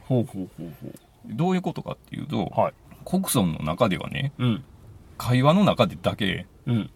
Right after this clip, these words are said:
Speaker 2: やたらと登場してる人物たちがいるんですよ。
Speaker 1: うん。
Speaker 2: それは誰かっていうと、
Speaker 1: うん。
Speaker 2: おばあさんなんですよ。
Speaker 1: あー、ほうほうほうほう。
Speaker 2: 会話の中で常に出てくるんですよ。なんか事件があったら、常におばあさんが起点になってるんですよ。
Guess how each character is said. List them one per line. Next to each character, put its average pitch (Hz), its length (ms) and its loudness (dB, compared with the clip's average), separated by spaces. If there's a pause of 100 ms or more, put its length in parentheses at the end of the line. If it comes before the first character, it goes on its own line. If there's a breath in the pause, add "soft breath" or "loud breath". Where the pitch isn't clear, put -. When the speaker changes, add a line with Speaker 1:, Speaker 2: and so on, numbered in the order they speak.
Speaker 2:
や 139 160 2
た 156 140 4
ら 147 120 4
と 123 180 0
登 120 240 2
場 110 160 2
し - 100 4
て - 140 2
る 107 100 6
人 113 220 2
物 - 180 -4
た - 120 -6
ち 98 120 -6
が 92 80 -8
い - 60 -2
る 90 80 -4
ん - 80 -8
で - 80 -12
す - 120 -12
よ。 - 80 -20 (720)
Speaker 1:
う 147 40 4
ん。 117 160 -2 (280)
Speaker 2:
そ - 180 -4
れ 180 100 4
は 170 180 2 (140)
誰 170 240 4
か - 120 0
っ - 40 -10
て - 140 -12
い - 40 -4
う - 40 -10
と、 92 240 -6 (100)
Speaker 1:
う 135 40 2
ん。 110 180 2 (160)
Speaker 2:
お 120 120 4
ば 220 160 8
あ 127 40 2
さ - 140 -4
ん 92 240 -8
な 87 160 -6
ん - 100 -8
で - 60 -12
す - 140 -12
よ。 - 80 -12 (360)
Speaker 1:
あ - 40 -10
ー、 113 40 8
ほ 131 1120 8
う - 20 -2
ほ 104 180 2
う - 20 0
ほ 95 360 -6
う - 40 -10
ほ - 140 -12
う。 - 60 -12
Speaker 2:
会 147 180 6
話 180 100 6
の 190 60 4
中 101 200 2
で 85 140 -4 (120)
常 196 280 8
に 165 100 8
出 127 140 2
て 117 80 4
く 92 100 -2
る - 40 -2
ん - 40 -6
で - 80 -12
す - 60 -12
よ。 - 120 -10
な 139 100 8
ん 180 40 8
か 117 120 2
事 131 160 -4
件 107 200 2
が - 80 -6
あ - 20 -8
っ - 40 -10
た 98 140 -8
ら、 90 140 -6 (260)
常 202 320 6
に 156 140 6
お 127 100 6
ば 170 160 10
あ - 60 8
さ - 140 0
ん 80 160 -6
が - 220 -2
起 - 140 -6
点 117 140 6
に 135 100 4
な 98 80 0
っ - 40 -18
て - 120 -6
る - 80 -6
ん - 40 -8
で - 60 -8
す - 100 -10
よ。 131 60 -12